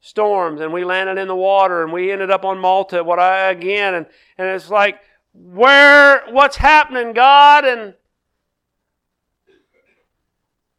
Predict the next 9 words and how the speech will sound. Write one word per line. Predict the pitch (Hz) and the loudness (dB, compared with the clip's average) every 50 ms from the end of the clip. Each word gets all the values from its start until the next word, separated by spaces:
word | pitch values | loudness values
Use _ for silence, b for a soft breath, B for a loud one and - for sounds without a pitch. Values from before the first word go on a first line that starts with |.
| _ _ | _ _
God | - 151 156 151 | -14 -12 -12 -12
has | 160 151 139 | -12 -16 -18
a | 135 | -20
plan. | 127 _ 165 175 160 135 120 113 _ _ _ _ _ _ _ _ _ _ _ _ _ | _ _ -20 -20 -20 -20 -20 _ _ _ _ _ _ _ _ _ _ _ _ _ _
And | 160 160 | -18 -16
when | 170 165 160 | -16 -16 -14
God's | 156 170 190 214 202 196 | -12 -10 -10 -10 -12 -14
in | 208 185 | -16 -18
control, | - 185 165 - _ 202 202 196 190 175 160 147 139 - | -18 -18 -20 -18 _ -10 -8 -6 -6 -6 -6 -8 -10 -14